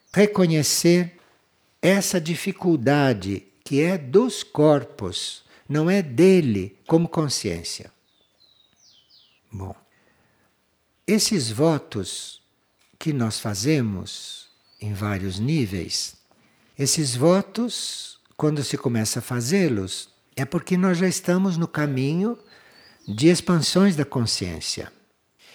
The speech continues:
Estar no caminho das expansões de consciência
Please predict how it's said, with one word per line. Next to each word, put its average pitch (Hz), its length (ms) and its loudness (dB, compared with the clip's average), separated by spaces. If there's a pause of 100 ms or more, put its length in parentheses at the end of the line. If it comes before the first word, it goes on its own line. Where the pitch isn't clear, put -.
(140)
Estar 226 360 0
no 220 120 4
caminho 151 580 0
das 117 200 2
expansões 120 580 0
de 113 80 -4
consciência 113 920 0